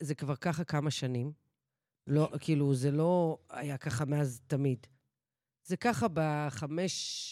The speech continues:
Speaker 1: שש שנים האחרונות. אין, אה, ילדים בסדר הזה, זה
Speaker 2: וואלה.
Speaker 1: רק, הבן שלי הוא הכי קטן, שהוא שמונה עשרה וחצי,
Speaker 2: כן.
Speaker 1: זה היה החלטה. אה, זה בני דודים שאין להם עוד, אה, שכולם צעירים.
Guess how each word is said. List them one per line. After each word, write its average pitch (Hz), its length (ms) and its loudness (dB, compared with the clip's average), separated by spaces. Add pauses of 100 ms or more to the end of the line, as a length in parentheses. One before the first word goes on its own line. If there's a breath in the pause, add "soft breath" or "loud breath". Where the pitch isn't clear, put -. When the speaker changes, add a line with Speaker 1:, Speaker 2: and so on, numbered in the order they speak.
(460)
Speaker 1:
שש - 320 -8
שנים 147 260 -2
האחרונות. 131 480 -2 (840 loud breath)
אין, 202 240 2
אה, 208 60 4
ילדים 165 540 2 (340)
בסדר 160 440 0
הזה, 175 220 0
זה 208 40 -4
Speaker 2:
וואלה. 147 340 2
Speaker 1:
רק, - 180 -6 (140)
הבן 180 240 0
שלי 160 160 -2
הוא 160 60 2
הכי 147 140 -4
קטן, 180 340 -2
שהוא 120 220 -6
שמונה 127 240 -8
עשרה 131 180 -10
וחצי, - 300 -6
Speaker 2:
כן. 226 60 -4
Speaker 1:
זה 175 100 -2
היה 156 160 2
החלטה. 151 500 -2 (1000)
אה, 143 60 0 (920)
זה 147 160 -2
בני 170 200 2
דודים 196 460 0
שאין 175 440 -2
להם 160 280 0
עוד, 143 220 -4
אה, 139 180 0
שכולם 190 280 -2
צעירים. 160 420 2